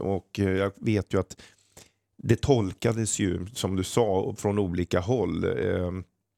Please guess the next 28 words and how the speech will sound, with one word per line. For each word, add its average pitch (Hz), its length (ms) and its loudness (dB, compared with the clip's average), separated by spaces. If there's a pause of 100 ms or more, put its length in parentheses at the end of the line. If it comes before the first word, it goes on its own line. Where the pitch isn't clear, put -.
(400)
det 92 100 -2
var, 101 260 2
jag 98 140 0
fick - 300 -6
då 95 80 -2
bland 90 220 0
annat, 87 100 -2
nu 87 80 -6
ska - 100 -8
jag 104 40 0
inte 95 120 -6
säga 92 260 -2
något 90 320 -6
namn 117 280 0
på 120 140 -8
personer 90 440 -2
i - 20 -6
fråga, 90 340 0
men 92 220 -4
in-, 95 240 -2
internt 107 540 0
så 92 100 -2
var 87 140 0
det 87 80 0
en 82 80 -6
som 90 140 -8
sa 85 160 -2
det. 90 100 0